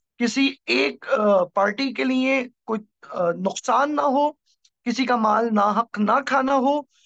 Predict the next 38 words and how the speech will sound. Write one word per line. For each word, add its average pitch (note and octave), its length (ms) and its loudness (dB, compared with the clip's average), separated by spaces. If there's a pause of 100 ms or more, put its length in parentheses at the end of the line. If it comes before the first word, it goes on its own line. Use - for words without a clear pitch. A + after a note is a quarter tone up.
(200)
अहकाम A3 400 0 (500)
खुदाबंदी A3 500 -2
की B3+ 120 -4
रियायत A3 480 2
हो, C4+ 280 -6
ये A3+ 120 0
अखलाक F3+ 400 -2
इस्लामी G#3+ 440 -4
है। G#3+ 120 -6 (1300)
इसके G#3 220 -2
लिए B3 220 4
मैंने A#3+ 180 2
आपके A#3+ 200 -2
सामने A#3+ 240 -2
सूरह A#3+ 280 0
निसा A3+ 260 -2
की B3 140 -4
आयत A3+ 240 2
बयान A#3 260 -2
की, A#3+ 160 -4
बहुत G3 400 0
सारी B3 300 0
आयतें A#3+ 440 0 (100)
अगर G3+ 200 -4
बताना G#3 340 -2
शुरू A3 240 -6
की A3 180 -8
जाए, A3+ 260 0 (540)
लेकिन B3+ 400 -2
मुख्तसरन A#3+ 600 0
जो G#3+ 120 -6
कि A#3+ 120 -6
तिजारत G3+ 440 -2
से B3+ 120 -6
मुताल्लिक A3+ 460 -2
है, A3+ 80 -2
चूंकि B3 300 -4
हम C4 300 0